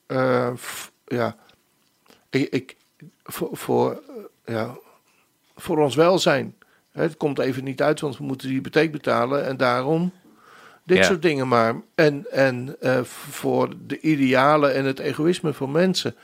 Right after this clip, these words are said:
Speaker 1: Eh,
Speaker 2: Ja.
Speaker 1: dat, dat, dat
Speaker 2: Ja.
Speaker 1: abortuspraktijken
Speaker 2: Ja.
Speaker 1: plaatsvinden. Maar dat bedoel je denk ik hier niet.
Speaker 2: Nee, ik zal je één voorbeeld geven
Speaker 1: Ja.
Speaker 2: van een citaat ook, eh, van, ehm, een, eh,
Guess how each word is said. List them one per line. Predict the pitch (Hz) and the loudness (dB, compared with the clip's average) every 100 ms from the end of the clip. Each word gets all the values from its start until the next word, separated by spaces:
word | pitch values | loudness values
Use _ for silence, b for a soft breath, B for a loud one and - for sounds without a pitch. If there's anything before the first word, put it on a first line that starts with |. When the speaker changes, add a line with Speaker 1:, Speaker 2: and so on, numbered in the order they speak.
| B B B B B B B _ - _ | B B B B B B B _ -20 _
Speaker 1:
Eh, | - 127 127 127 127 127 123 120 120 - _ - | 2 2 4 2 0 -2 -4 -8 -12 -18 _ -2
Speaker 2:
Ja. | 92 92 - | 0 0 -2
Speaker 1:
dat, | - - - | 0 0 0
dat, | 147 143 - 226 | -2 -2 -2 -8
dat | 143 135 | -2 2
Speaker 2:
Ja. | 92 | 4
Speaker 1:
abortuspraktijken | 139 131 220 - - 156 - 98 98 87 | 4 0 -2 -4 -6 -6 -2 -2 -2 -2
Speaker 2:
Ja. | |
Speaker 1:
plaatsvinden. | 90 92 - 113 127 | 0 -2 -4 -4 2
Maar | 139 139 139 _ _ _ _ _ _ _ _ _ 117 | 4 4 0 _ _ _ _ _ _ _ _ _ -8
dat | 117 | -4
bedoel | 127 208 240 | 2 4 6
je | 185 | 6
denk | 151 131 | 6 2
ik | 120 - | 0 0
hier | 104 | 0
niet. | 92 87 - - _ _ _ _ _ _ _ _ B B B | 0 -4 -10 -18 _ _ _ _ _ _ _ _ B B B
Speaker 2:
Nee, | 98 | -2
ik | 92 | 2
zal | 120 | 4
je | 117 | 4
één | 127 127 | 2 2
voorbeeld | 135 127 127 | 4 4 2
geven | - 123 120 113 113 135 | 2 2 2 0 0 2
Speaker 1:
Ja. | 143 101 | 2 2
Speaker 2:
van | 117 110 | 0 -4
een | 113 110 | -4 -6
citaat | 101 - 110 - 120 131 127 | -4 -2 -2 4 4 4 0
ook, | 117 120 | -2 0
eh, | 113 110 - B B B B | 2 0 -4 B B B B
van, | - 110 107 104 | -4 0 0 -2
ehm, | 107 101 101 101 101 98 _ - 233 - | -2 2 2 0 -4 -6 _ -20 -20 -16
een, | 110 98 | -14 -12
eh, | 98 95 98 | -10 -10 -12